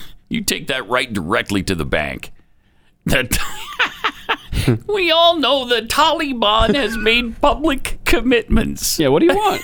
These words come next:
Speaker 1: <laughs>
Speaker 2: They've committed.
Speaker 1: I don't know. I don't know. What am I looking for here? Jeez, if I can't take the word of the Taliban,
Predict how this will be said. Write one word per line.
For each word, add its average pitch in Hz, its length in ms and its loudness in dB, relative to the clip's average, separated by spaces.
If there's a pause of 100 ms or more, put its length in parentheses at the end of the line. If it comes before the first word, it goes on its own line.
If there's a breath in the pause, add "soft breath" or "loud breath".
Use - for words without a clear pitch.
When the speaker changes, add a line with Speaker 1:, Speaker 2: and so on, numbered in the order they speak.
(220)
Speaker 1:
<laughs> - 240 -10
Speaker 2:
They've 147 140 2
committed. 226 360 2
Speaker 1:
I 339 80 2
don't 349 100 2
know. 339 320 2
I 156 120 4
don't 202 120 0
know. 196 300 0 (220 loud breath)
What 233 140 2
am 247 120 2
I 226 80 4
looking 202 320 0
for 131 280 2
here? 120 360 2
Jeez, 220 500 0
if - 140 -2
I 165 80 0
can't 220 260 -2
take 208 180 0
the 170 80 0
word 185 280 2
of 151 120 -2
the 135 80 0
Taliban, 143 960 2